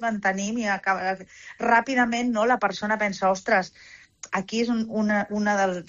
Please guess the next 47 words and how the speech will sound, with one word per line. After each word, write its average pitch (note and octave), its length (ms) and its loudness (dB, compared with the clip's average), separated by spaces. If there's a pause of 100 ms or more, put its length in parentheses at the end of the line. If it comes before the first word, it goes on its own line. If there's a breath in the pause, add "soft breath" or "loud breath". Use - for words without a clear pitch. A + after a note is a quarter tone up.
(100)
un A3+ 240 0
dels G#3 160 2
problemes F#3 600 -4 (260)
de E3+ 120 2
les E3 120 -2
estafes", E3 480 -6
també D#3 300 -10
ho D3+ 160 -6 (260)
hem D3+ 160 -6
parlat D3 320 -6
en E3+ 80 -6 (140)
aquest C#3+ 260 -14
programa, E3+ 360 -2
és, F3+ 120 -6 (480 loud breath)
no?, F#3 200 4 (100)
que - 160 -8
sempre F#3+ 240 2
juguen G3 240 4
amb G3+ 80 4
la F3+ 80 4
rapidesa, F3+ 640 2
no?, F#3 140 2
amb A3+ 80 2
la G#3 100 2
necessitat F3+ 560 -2
de G3+ 80 -4
fer G#3 80 -4
les G3 160 -2
coses F#3 300 -4 (340)
ràpid, F#3+ 380 2
de F#3 100 4
no F3 160 4
pensar, F#3+ 380 2 (100)
no? G#3 160 2
I, A3 80 2
"Ostres, G#3 320 -2
em F#3 80 0
quedaré F#3+ 320 -2
sense C#4 240 -2
entrada, G#3 460 4 (340 loud breath)
corre, C4 240 4
corre, A#3 240 4
clico", A#3 420 -4
i, G#3+ 140 2
evidentment, E3+ 460 -2
doncs, E3+ 160 -8 (420 loud breath)
eh, - 80 -2